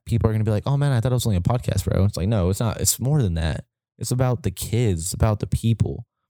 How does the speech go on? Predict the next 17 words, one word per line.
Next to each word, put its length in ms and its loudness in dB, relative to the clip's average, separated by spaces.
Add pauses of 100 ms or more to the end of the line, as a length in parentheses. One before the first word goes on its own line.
(260)
And 100 -4
that's 140 0
what 60 0
we're 80 2
gonna 100 4
get 140 2
at. 220 -2 (1160)
But 340 2 (880)
again, 260 4
man, 240 2 (800)
B 120 0
H 200 0
D 320 2
started 400 0
in 100 2
twenty 240 2
eighteen. 460 2